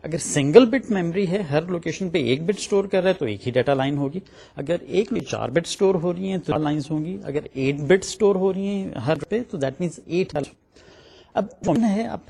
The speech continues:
لکھ بھی سکتے ہیں اور پڑھ بھی سکتے ہیں، that means back and forth۔ So یہ جو مجموعہ ہے،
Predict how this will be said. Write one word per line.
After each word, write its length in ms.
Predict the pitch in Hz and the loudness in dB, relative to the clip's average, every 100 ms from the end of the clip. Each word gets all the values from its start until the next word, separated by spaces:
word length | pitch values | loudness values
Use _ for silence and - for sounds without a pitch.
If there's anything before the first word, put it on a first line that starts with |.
| - | -8
لکھ 280 | 113 131 - | -2 -2 2
بھی 120 | 240 | 2
سکتے 320 | - 202 - | 2 -4 -4
ہیں 80 | 233 | -2
اور 120 | 226 | 2
پڑھ 160 | - 135 | 6 6
بھی 120 | 131 | 6
سکتے 320 | 131 127 - | 0 -4 -4
ہیں، 60 | 120 | -4
that 300 | 160 190 226 | -2 0 0
means 140 | 220 | 0
back 280 | 127 - - | 0 -2 0
and 60 | 139 | -2
forth۔ 240 | - - _ - - - - | -4 -12 _ -20 -20 -14 2
So 160 | 202 185 | 2 2
یہ 120 | 233 | -2
جو 120 | 214 | 0
مجموعہ 480 | 185 123 120 143 240 | 2 2 2 2 4
ہے، 340 | 214 220 170 | 2 0 -4